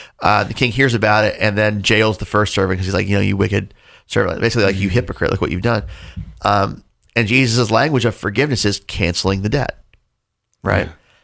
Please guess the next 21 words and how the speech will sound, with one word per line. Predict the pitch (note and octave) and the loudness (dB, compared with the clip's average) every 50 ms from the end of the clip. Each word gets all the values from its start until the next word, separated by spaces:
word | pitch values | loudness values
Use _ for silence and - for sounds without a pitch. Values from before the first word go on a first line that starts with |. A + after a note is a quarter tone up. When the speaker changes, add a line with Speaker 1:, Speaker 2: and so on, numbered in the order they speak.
| _ _ _ - | _ _ _ -2
Speaker 1:
And, | A#2 A2 G2+ - - | -2 -2 -2 -4 -2
and | A#2+ A#2+ G#2+ | -2 0 2
the | A2 A2+ G2+ | 0 0 -2
point | - - - - A3+ A3+ G3 | -4 -10 -6 0 2 4 4
of | |
that | C3+ A2+ - | 4 4 4
parable, | F3 F#3+ F3+ B2 | 4 4 4 4
by | G#2 G2 F#2 | 4 2 2
the | F#2 G2+ | 2 2
way, | G#2 G#2 F2+ G2 - - _ _ _ _ | 2 2 2 2 0 -4 _ _ _ _
is | - A2 G2+ F#2+ | 0 0 0 2
that | - G#2+ G#2+ G#2 G#2 - - _ _ _ _ _ _ _ _ - | 2 2 2 2 0 -2 -4 _ _ _ _ _ _ _ _ -2
God | A#2+ A#2+ A#2 A#2 G#2+ G2+ G#2+ A#2 C#3+ - _ _ | 2 2 4 4 4 2 0 0 -4 -10 _ _
in | A2+ A#2+ C3 | -2 -2 -2
Christ | C3 - - G2 G2 D#2 F#2 G#2+ - - - - _ _ _ _ _ _ _ | -2 0 2 2 2 2 0 -2 -6 -10 -16 -20 _ _ _ _ _ _ _
has | _ - - A2 A2 G#2+ G#2 G#2 F#2 - - - _ _ _ _ - - | _ 0 2 2 4 2 2 0 -2 -4 -8 -10 _ _ _ _ -20 -20
forgiven | - - - - A#2+ A2+ G#2 G2 A#2 B2+ A#2+ A2 G#2+ G#2 G2 - _ _ _ | -20 -18 -4 -2 -2 -2 2 2 2 2 2 2 -2 -2 -4 -8 _ _ _
immeasurable | - A#2 G#2+ G#2 G#2+ A#2 A#2+ A#2+ A#2+ B2+ A#2 A2+ A2+ | -2 -2 0 2 2 2 2 2 0 0 2 2 0
debts | G#2+ A#2 G#2 G#2 G#2 - - G#2+ | 2 2 0 0 0 0 -2 -2
on | G2+ | 0
our | G2 G2+ G2+ G2+ | 0 0 0 -2